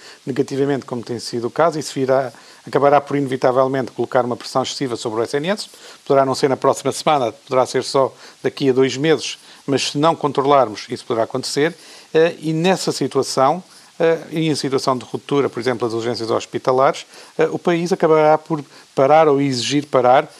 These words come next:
seja voluntariamente, seja por decisão governamental.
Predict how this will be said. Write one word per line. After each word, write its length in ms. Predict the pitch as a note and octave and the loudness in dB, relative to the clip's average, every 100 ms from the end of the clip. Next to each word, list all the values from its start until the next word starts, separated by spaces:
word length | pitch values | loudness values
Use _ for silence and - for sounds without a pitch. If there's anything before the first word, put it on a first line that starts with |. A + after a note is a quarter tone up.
| - | -20
seja 320 | - - D3+ C3+ | -8 -2 -2 -2
voluntariamente, 720 | C3+ C3+ C#3 B2+ A#2+ B2 B2+ | -2 0 0 0 -2 -4 -4
seja 200 | C3 C3 | -4 -4
por 160 | - | -6
decisão 440 | B2 B2 A#2+ A#2+ C3 | -8 -6 -2 -2 -4
governamental. 880 | C3 B2+ A#2+ A#2+ B2+ C3 B2+ G#2+ | -10 -8 -8 -6 -4 -4 0 0